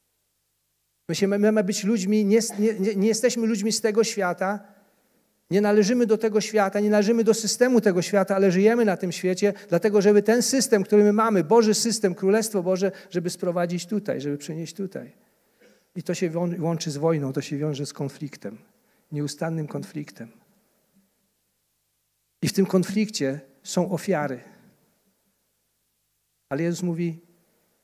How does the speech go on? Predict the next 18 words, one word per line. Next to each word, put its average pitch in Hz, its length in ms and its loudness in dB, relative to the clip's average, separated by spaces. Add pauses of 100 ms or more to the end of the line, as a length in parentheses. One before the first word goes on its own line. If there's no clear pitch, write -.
(380)
mówię 190 220 2
wam 175 160 -6
o 170 40 -6
tym 170 160 -6
wszystkim, 180 380 -4
żebyście 156 360 -8
pokój 170 380 -6
mieli. 113 460 -8 (1500)
Żebyście 160 280 -6
pokój 175 320 -4
mieli 151 260 -6
dla, 151 140 -6
i 156 300 -4
żebyście 147 460 -4
wierzy-, 151 360 -6
wiedzieli 151 440 -4
o 131 100 -2
tym, 131 240 -12